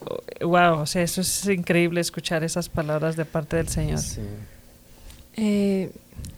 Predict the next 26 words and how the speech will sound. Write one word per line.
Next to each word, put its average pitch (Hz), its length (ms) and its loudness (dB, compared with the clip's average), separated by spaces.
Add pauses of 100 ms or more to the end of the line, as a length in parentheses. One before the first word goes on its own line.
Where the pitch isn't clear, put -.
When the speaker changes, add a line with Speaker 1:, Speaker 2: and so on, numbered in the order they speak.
(120)
Speaker 3:
esto 202 240 0
también 220 320 4
me 208 60 0
pone 208 600 2
como, 190 260 -2
me 208 160 4
recuerda 196 500 2
cómo 185 580 0 (840)
Adán 196 500 2
desde 202 260 2
el 190 60 0
principio 190 460 -2
cubrió 185 360 0
su 190 180 -4
pecado, 175 540 -4
o - 40 -16
sea, 208 160 0
Speaker 1:
Ujú. 196 80 2
Speaker 3:
eh, 180 300 0
se - 140 -2
escondió 190 540 0 (180)
de 208 80 0
lo 202 120 2
que 190 140 -2
había 180 240 0
di-, 185 100 -6